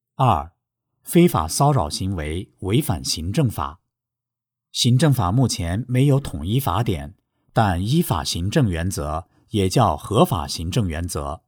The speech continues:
是行政法的首要原则，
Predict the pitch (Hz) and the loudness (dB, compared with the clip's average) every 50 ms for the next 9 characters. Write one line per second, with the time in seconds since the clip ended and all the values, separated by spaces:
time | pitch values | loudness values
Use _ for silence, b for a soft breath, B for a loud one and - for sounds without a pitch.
0 | _ _ _ _ _ _ - - 123 110 98 90 - - 92 95 120 123 196 170 | _ _ _ _ _ _ -2 0 2 2 2 0 0 -2 0 0 0 2 2 2
1 | 135 - - 80 71 69 98 107 - - - 85 67 73 87 123 147 113 90 87 | 2 2 0 -2 -2 -2 -2 0 0 0 0 -2 -4 -2 -2 0 0 0 0 -2
2 | 73 78 92 - - 73 71 73 - | -4 -6 -6 -4 -4 -4 -4 -6 -8